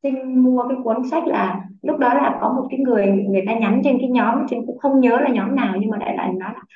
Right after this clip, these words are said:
đã có bán rồi và hãy lên mua nhanh không hết. Thì sau khi Trinh mua đó, thì Trinh là những người mà đã mua được. Thì sau một thời gian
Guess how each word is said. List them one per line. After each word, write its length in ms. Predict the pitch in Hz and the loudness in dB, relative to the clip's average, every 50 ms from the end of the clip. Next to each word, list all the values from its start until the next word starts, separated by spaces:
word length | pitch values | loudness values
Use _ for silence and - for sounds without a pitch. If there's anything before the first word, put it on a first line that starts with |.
| - - _ _ - | -20 -20 _ _ -4
đã 280 | 262 226 - - - - | 0 0 2 2 2 4
có 160 | 262 247 240 - | 6 6 6 6
bán 200 | 233 214 220 254 254 | 4 2 2 2 2
rồi 180 | 294 254 202 - | 2 2 2 0
và 160 | 226 220 - | -2 -4 -6
hãy 120 | - - - | -6 -4 0
lên 220 | 247 254 247 247 247 | 2 2 2 2 2
mua 100 | 247 247 | 2 2
nhanh 240 | 233 240 240 220 - | 2 0 -2 -6 -6
không 120 | 220 226 226 | -8 -6 -4
hết. 140 | 233 285 285 - - - _ _ _ _ _ _ - | -2 -2 -2 -2 -6 -12 _ _ _ _ _ _ 0
Thì 120 | 220 - 220 | 0 2 2
sau 160 | 269 269 277 | 2 2 2
khi 60 | 277 262 254 | 0 -2 -2
Trinh 220 | 269 262 269 269 262 | 0 2 2 4 4
mua 180 | 262 262 254 | 6 4 4
đó, 200 | 269 302 294 - - - - _ _ - | 4 2 0 -2 -6 -12 -20 _ _ -4
thì 80 | 214 202 277 | -4 -2 0
Trinh 160 | 277 277 262 | 2 2 2
là 120 | 233 214 | 2 2
những 180 | 208 196 202 - | 2 0 0 2
người 220 | 262 240 208 202 | 2 2 2 2
mà 140 | 202 196 196 | 2 2 2
đã 180 | - - - 254 | 2 2 2 2
mua 180 | 262 262 254 | 2 4 4
được. 320 | 226 214 202 190 202 202 - - - - - | 4 2 2 0 -2 -6 -8 -10 -14 -10 -6
Thì 80 | 220 208 196 233 | -4 -4 -2 2
sau 280 | 285 320 311 311 302 254 | 4 6 6 6 6 4
một 120 | 220 - - | 0 -2 -2
thời 160 | 220 208 208 202 | -2 -2 0 2
gian 220 | 247 254 254 247 | 2 0 0 -2